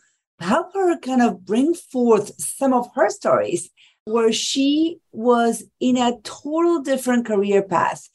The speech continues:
and something happened that changed the trajectory of her life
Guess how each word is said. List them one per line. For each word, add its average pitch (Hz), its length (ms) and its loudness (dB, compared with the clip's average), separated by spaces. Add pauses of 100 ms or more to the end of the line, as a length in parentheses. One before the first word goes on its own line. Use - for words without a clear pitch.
(400)
and 202 180 2
something 247 540 2
happened 208 680 0 (400)
that 185 400 0
changed 220 800 -2
the 196 100 6
trajectory 185 1300 0 (220)
of 175 260 2
her 165 220 0
life 175 580 -2